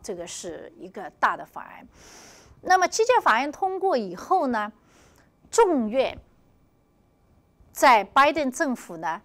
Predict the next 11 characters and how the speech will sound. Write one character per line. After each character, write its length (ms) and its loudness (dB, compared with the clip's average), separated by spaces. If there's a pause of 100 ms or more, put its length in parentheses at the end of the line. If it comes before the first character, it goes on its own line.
(240)
在 380 2 (180)
九 440 4
月 200 4
的 140 2
方 320 2
案 180 -2
的 80 -4
基 240 -6
础 220 -12
上 260 -6
呢， 140 -6